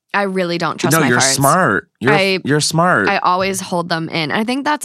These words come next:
Speaker 1: a big part of why I don't fart in front of people, really, because I don't trust mine, because, like, a lot of times I'll just, like, go pee and think it's a fart, and it's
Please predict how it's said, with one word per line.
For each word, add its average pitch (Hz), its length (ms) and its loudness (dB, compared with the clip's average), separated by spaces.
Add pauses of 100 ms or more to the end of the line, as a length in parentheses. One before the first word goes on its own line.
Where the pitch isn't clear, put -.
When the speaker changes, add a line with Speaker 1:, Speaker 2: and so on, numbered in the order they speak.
(140)
Speaker 1:
a 214 80 0
big 180 260 -4
part 185 160 -2
of 175 100 -6
why 170 140 0
I 165 40 -4
don't 170 220 -8
fart - 280 -6
in 175 80 -10
front 170 200 -10
of 170 60 -8
people, 202 260 -4
really, 254 380 -4 (340)
because 226 180 -2 (100)
I 196 100 0
don't 170 380 -6
trust 202 260 -4
mine, 247 280 -2
because, 196 280 -6
like, 175 220 -2 (500)
a 214 60 0
lot 202 180 2
of 208 40 -6
times 208 240 -2
I'll 220 120 -2
just, 196 160 -6
like, 196 100 -2
go 170 140 0
pee 180 400 -4
and 185 160 -6
think 170 120 -4
it's 180 120 -6
a 190 40 -4
fart, 190 180 -2
and 175 100 -6
it's 165 120 -8